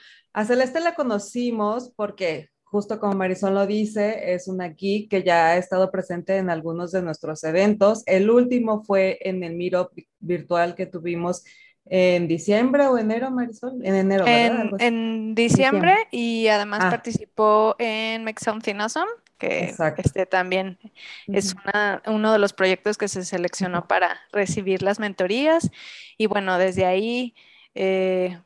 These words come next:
Speaker 2: pues no, no le hemos dejado y queremos seguir ple-, este, que nos siga platicando su historia, porque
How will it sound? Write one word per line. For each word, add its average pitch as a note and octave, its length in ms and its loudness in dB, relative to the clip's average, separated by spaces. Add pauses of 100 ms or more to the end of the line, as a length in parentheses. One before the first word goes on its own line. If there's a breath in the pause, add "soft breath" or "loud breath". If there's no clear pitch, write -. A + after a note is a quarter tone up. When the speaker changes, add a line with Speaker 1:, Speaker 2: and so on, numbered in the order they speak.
(160)
Speaker 2:
pues G3+ 260 0
no, G#3 160 0
no A3+ 320 2
le B3+ 100 8
hemos C#4 240 2
dejado A3 380 2
y A3+ 40 -2
queremos F#3+ 380 -6
seguir F#3+ 320 -8
ple-, F#3 220 0
este, - 580 -4
que F#3+ 140 0
nos F#3 180 -6
siga G3+ 300 2
platicando F#3+ 500 0
su G#3+ 80 -6
historia, F3+ 560 2
porque - 540 -8